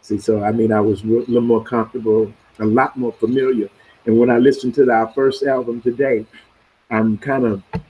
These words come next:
I have a lot of mixed emotions 'cause I, I see myself in the studio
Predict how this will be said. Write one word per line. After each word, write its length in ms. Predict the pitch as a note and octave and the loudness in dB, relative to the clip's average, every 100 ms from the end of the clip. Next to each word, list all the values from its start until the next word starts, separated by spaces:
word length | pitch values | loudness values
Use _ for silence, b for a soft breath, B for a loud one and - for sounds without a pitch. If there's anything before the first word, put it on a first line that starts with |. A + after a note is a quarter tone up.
| _ | _
I 60 | A#2+ | -2
have 180 | C3+ B2 | 0 2
a 60 | |
lot 400 | A#2 A#2 A#2+ C#3+ | 2 4 2 0
of 80 | C#3 | 2
mixed 280 | C#3+ C#3+ - | 0 -2 -2
emotions 500 | C3 C3+ C#3 C3+ B2+ | 0 2 2 0 -4
'cause 240 | - B2+ | -2 0
I, 140 | C3 A#2 - | 0 -2 -4
I 80 | A2+ | -8
see 380 | - D3 C#3+ C3+ _ | -2 2 2 0 _
myself 420 | A#2+ A#2+ C3 A#2 | -4 -2 -2 -2
in 80 | B2+ | -4
the 60 | A#2 | -4
studio 580 | - D#3+ D3 A#2 A2 | 2 2 4 0 -2